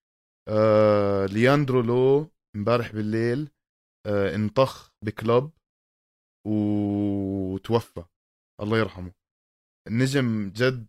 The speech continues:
ساطع ورائع بالجوجيتسو، وكتير عنده مش-، ك-، كتير عنده طلاب، كتير عنده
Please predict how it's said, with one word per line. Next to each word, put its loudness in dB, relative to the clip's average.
ساطع 0
ورائع -4
بالجوجيتسو، -8
وكتير -2
عنده -2
مش-، -8
ك-، -10
كتير -2
عنده -4
طلاب، -4
كتير 2
عنده 0